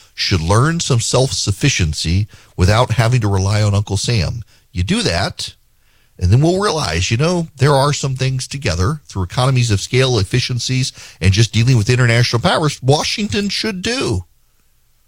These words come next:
But Washington was never meant to be the be-all, end-all, and provider of all things.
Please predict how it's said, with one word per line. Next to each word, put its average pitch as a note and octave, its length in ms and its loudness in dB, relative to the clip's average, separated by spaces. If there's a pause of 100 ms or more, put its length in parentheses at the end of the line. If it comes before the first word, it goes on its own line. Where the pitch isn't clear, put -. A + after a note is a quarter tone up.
(200)
But - 140 -12
Washington D#3 560 -2
was C3+ 180 2
never C3+ 240 2
meant C3 520 0 (580)
to A2+ 80 0
be G#2 140 4
the F#2 80 2
be-all, A2 420 2
end-all, G#2 340 2
and E2+ 120 0
provider G2 420 2
of F2+ 100 2
all F2+ 140 2
things. E2+ 580 -2